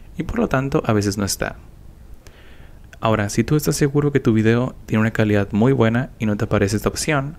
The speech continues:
lo que podríamos hacer es salirnos, vamos a entrar en la Play Store y vamos a buscar la aplicación de TikTok. Lo que tenemos que hacer aquí es revisar que tengamos la versión más actualizada de TikTok.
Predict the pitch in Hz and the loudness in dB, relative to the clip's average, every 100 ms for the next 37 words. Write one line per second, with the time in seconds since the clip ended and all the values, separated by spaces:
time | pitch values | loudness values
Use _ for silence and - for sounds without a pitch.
0 | - - - - - - 107 196 120 117 | -16 -18 -18 -20 -8 -2 0 2 2 4
1 | 110 107 104 135 135 - - 107 151 - | 2 0 0 2 2 0 0 2 2 2
2 | 120 131 - - - - - - - 165 | 0 -2 -6 -18 -20 -20 -20 -20 -8 -2
3 | 117 - 104 101 104 101 101 151 147 - | -2 0 -2 0 -2 0 0 0 0 0
4 | - 113 - - - - - - - - | 0 0 -4 -16 -20 -20 -20 -20 -20 -20
5 | - - - 170 160 143 135 123 107 - | -20 -18 -6 -2 0 0 0 -2 -2 0
6 | 127 113 104 107 190 135 123 135 127 113 | 0 0 -2 0 0 0 -2 -2 -2 -2
7 | - - - - - - - - - - | -8 -4 -6 -6 -18 -18 -20 -20 -20 -20
8 | - - - - - - 120 135 120 113 | -20 -20 -20 -20 -18 -4 -4 0 0 -2
9 | - 113 - 117 - - 175 - - - | 0 0 0 -2 -2 -2 -4 -4 -8 0
10 | 143 120 120 107 - 110 107 127 135 139 | 2 2 2 -2 -2 -2 0 0 0 -6
11 | - 147 117 110 - 117 120 131 - 117 | -6 0 2 2 0 -2 0 -2 0 0
12 | 107 - 120 131 113 104 - - - - | 0 2 2 4 4 0 -8 -8 -10 -10